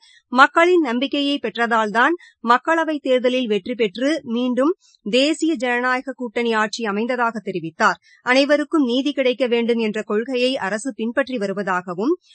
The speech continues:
யாரையும் போலியாக திருப்திப்படுத்தும் எண்ணம் தங்களுக்கு இல்லை என்றும் அவர் கூறினார். மக்களவைத் தேர்தலில் எதிர்க்கட்சிகள் அடைந்த தோல்வியை மறைப்பதற்காக தவறான தகவல்களை அளித்து வருவதாகவும் பிரதமர் குற்றம் சாட்டினார்.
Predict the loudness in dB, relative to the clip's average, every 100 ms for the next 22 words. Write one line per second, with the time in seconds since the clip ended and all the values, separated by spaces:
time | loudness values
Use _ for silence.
0 | _ 0 4 6 4 -2 -2 0 0 0
1 | 0 0 0 -2 -4 -6 -6 -2 -2 -2
2 | -4 -2 -2 -2 -2 -2 -2 -2 -4 -4
3 | -6 -2 -2 -2 -4 -4 -6 -10 -10 -4
4 | 0 -2 -2 4 6 8 4 4 0 2
5 | 2 2 2 2 2 0 0 0 2 2
6 | 2 2 2 0 0 2 2 2 0 0
7 | 0 0 -2 -4 2 2 4 2 2 2
8 | 4 4 4 2 -2 0 -2 0 0 0
9 | -2 -2 -2 0 2 2 2 0 -2 0
10 | -2 -2 -2 -4 -6 -6 -8 -10 -8 2
11 | 2